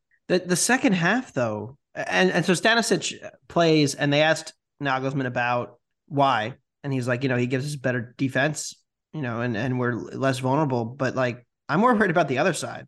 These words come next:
And, uh, of course, Mbappe's Mbappe, but, like, again, it's the Daley Blind problem. Uh, and, you know, Davies i-, is good at kind of getting up and down, but th-, there's no great answer. And I thought, I thought,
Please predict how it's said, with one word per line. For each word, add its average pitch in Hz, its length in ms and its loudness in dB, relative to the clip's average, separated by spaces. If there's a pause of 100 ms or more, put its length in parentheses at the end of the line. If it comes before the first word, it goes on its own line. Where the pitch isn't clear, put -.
(120)
And, 185 160 0
uh, 202 100 4
of 170 80 0
course, 175 160 2
Mbappe's 139 380 0
Mbappe, 127 400 -2
but, 120 100 -8
like, 117 260 -6 (680)
again, 139 260 0
it's 127 160 -2
the 131 100 -10
Daley 143 260 2
Blind 139 280 -2
problem. 117 540 -6
Uh, 127 340 0
and, 135 180 0
you 131 80 0
know, 127 60 -2
Davies 143 560 2 (260)
i-, - 20 2
is 143 300 2
good 143 460 0
at 131 200 -6
kind 135 160 -2
of 131 60 0
getting 135 180 0
up 127 160 -4
and 135 120 0
down, 135 300 0
but 135 260 -4 (340)
th-, - 120 -20 (120)
there's 139 480 0
no 160 280 6
great 135 420 0
answer. 127 600 -2
And 139 380 -2 (160)
I 131 100 -4
thought, 151 260 0
I 135 40 -8
thought, 139 240 -2